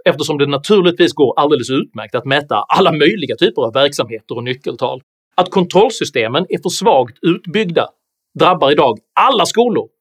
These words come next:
oavsett deras driftsform. Det finns inte heller något vetenskapligt stöd för att friskolorna skulle påverka det allmänna kunskapsläget negativt.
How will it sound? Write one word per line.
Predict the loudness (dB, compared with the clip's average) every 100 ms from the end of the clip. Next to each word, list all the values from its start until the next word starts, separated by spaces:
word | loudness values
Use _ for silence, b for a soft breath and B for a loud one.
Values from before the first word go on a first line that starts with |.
| _ _ _ 0
oavsett | 4 4 2 -8 -16 _ _ -6
deras | -4 -4 -8
driftsform. | -8 -8 -8 -8 2 2 2 -4 _ _ _ _ _
Det | 0
finns | 2
inte | 2 -2
heller | 0 2 4 2
något | 2 2
vetenskapligt | 0 0 -4 -2 -4 -4
stöd | 0 0 0
för | -2
att | -2
friskolorna | -2 -6 -4 -2 -2 0 -2 -2
skulle | -2 -2
påverka | 4 4 4 -2 -4
det | -4
allmänna | 0 0 -2 -6 -8
kunskapsläget | -6 -6 -4 -6 -8 -12 -14 -12
negativt. | -6 -4 -6 -12 -14 -14